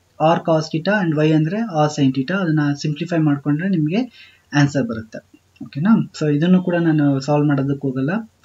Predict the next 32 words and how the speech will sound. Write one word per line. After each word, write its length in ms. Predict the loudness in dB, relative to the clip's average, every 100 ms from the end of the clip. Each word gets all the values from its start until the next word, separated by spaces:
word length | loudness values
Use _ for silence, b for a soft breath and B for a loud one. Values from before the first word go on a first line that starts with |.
| -8
So 160 | -6
theory 280 | 0 2 2
ಆಗಿರೋದ್ರಿಂದ 520 | 2 2 0 0 0 0 -4 B B B _ 0
limit 320 | 4 6 6
find 180 | 6 4
out 140 | 6
ಮಾಡೋದೇ 260 | 4 2 -2
ಸ್ವಲ್ಪ 240 | -4 -6
ಕಷ್ಟ. 340 | -6 -6 -6 -4 -2 -2 -2
So 100 | -2
ಆಗ 100 | 0 2 2
limit 400 | 2 0 -2 -6 -6
find 220 | 0 2
out 120 | 2
ಮಾಡಿದೀನಿ, 380 | 2 0 0 0
ಇದನ್ನ 240 | 2 4 4
ಮುಂದಕ್ಕೆ 340 | 2 0 -2 -4 b b 2
ನೀವೇ 160 | 4 4
solve 260 | 2 2
ಮಾಡ್ಕೊಳ್ಳಿ. 400 | 2 0 -8 -16 -18 -20 -20 -20 _ _ _ _ -20 -20 _ _ b b b _ -4
Next 220 | -2 0
program 420 | 2 4 6 4
ಪಾರ್ಟ್‌ಗೆ 260 | 2 0 0
ಬರುವ. 440 | 2 4 2 0 -6 -20 -12
So 100 | -2
program 380 | 0 4 2 4
part 220 | 2 2
ಮ್ಯಾಕ್ಸಿಮದಲ್ಲಿ 680 | 4 4 6 6 6 4 0
find 320 | -4 -2 0
out 120 | 2
ಮಾಡ-, 560 | 0 0 0 -6 -6 2
ಬರೀತಿರೋದ್ರಿಂದ 640 | 4 6 4 2 2 2